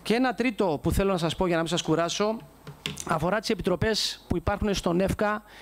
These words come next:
οι επιτροπές του, του εφκα που συμμετέχουν και οι εστιατόρες και οι συνάδελφοι επαγγελματίες. Αυτές έχουν υποβαθμιστεί. Όλα τα πρόστιμα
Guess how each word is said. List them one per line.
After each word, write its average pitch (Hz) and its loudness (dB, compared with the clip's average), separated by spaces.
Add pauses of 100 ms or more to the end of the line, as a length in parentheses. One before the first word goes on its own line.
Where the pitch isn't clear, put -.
(160)
οι - 2
επιτροπές 165 0
του, 180 2 (120)
του 170 2
εφκα 196 0
που 180 -2
συμμετέχουν 180 0
και 165 0
οι 156 4
εστιατόρες 175 2
και 180 0
οι - 4
συνάδελφοι 175 2
επαγγελματίες. 151 0 (720)
Αυτές 190 0
έχουν 233 2
υποβαθμιστεί. 185 2 (120)
Όλα 233 2
τα 214 -2
πρόστιμα 156 0